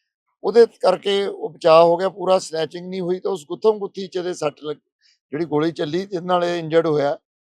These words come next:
ਇਹਨੂੰ ਹਸਪੀਟਲ ਲੈ ਕੇ ਗਏ ਸੀ ਰਾਤ। ਬਾਕੀ ਜਿਹੜੇ ਇਹਦੇ ਤਿੰਨ ਮੁਲਜ਼ਮ ਨੇ ਇਹਨਾਂ ਦੇ ਨਾਲ ਦੇ, ਉਹਨਾਂ ਨੂੰ ਵੀ ਜਲਦੀ ਅਸੀਂ ਗ੍ਰਿਫਤਾਰ ਕਰਾਂਗੇ। ਸਾਰੇ ਆਇਡੈਂਟੀਫਾਈਡ ਨੇ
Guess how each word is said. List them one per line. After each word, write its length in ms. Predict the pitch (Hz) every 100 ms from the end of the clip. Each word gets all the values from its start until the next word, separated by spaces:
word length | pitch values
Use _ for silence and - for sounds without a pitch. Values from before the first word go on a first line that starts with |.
| _ -
ਇਹਨੂੰ 280 | 185 160 156
ਹਸਪੀਟਲ 360 | - 175 190
ਲੈ 140 | 170 139
ਕੇ 140 | 156
ਗਏ 180 | 156 147
ਸੀ 160 | 151
ਰਾਤ। 240 | 165 147 165 _ _ _ _ _ _ _ _ _ -
ਬਾਕੀ 300 | 151 - 214
ਜਿਹੜੇ 220 | 220 226
ਇਹਦੇ 160 | 226 226
ਤਿੰਨ 240 | 208 196
ਮੁਲਜ਼ਮ 440 | 208 196 175 214
ਨੇ 80 | 214
ਇਹਨਾਂ 200 | 214 214
ਦੇ 60 | 196
ਨਾਲ 280 | 170 160 165
ਦੇ, 80 |
ਉਹਨਾਂ 200 | 202 202
ਨੂੰ 100 | 214
ਵੀ 80 | 208
ਜਲਦੀ 320 | 175 160 175
ਅਸੀਂ 180 | 165 160
ਗ੍ਰਿਫਤਾਰ 420 | 151 143 - 151
ਕਰਾਂਗੇ। 380 | 143 143 147 185 190
ਸਾਰੇ 280 | 151 151 175
ਆਇਡੈਂਟੀਫਾਈਡ 680 | 185 160 147 156 156 160 165
ਨੇ 180 | 185